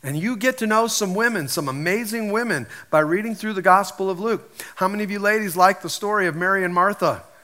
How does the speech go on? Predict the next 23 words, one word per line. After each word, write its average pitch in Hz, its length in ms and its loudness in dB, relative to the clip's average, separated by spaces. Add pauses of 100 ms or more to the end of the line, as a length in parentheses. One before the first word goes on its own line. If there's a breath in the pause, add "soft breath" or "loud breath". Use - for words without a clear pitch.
(2750 soft breath)
I 117 100 -10
know 190 180 -2
there's 160 220 -4
a 147 60 -2
whole 160 140 -4
bunch 175 240 -4
of 165 80 -4
Marys 170 420 0
and 147 180 -4
a 143 80 0
whole 156 160 -4
bunch 170 220 -2
of 165 80 -4
Marthas. 175 580 -2
It 127 80 -12
just 143 220 -12
depends 147 280 -8
on 147 140 -4
what 147 140 -8
day 156 200 0
it 139 60 -4
is, 110 220 -8
huh? 127 220 -4